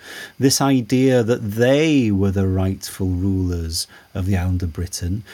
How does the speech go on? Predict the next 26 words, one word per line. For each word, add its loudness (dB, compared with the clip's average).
that -2
the 0
crown 0
of -2
London 0
was 0
rightfully -4
theirs, -6
and 2
that 0
the 4
English 2
incomers, 0
uh, 0
were 0
nothing 0
but -2
usurpers, -2
mercenaries, 2
uh, 0
who 0
had -2
got -6
above -4
their -6
station. -8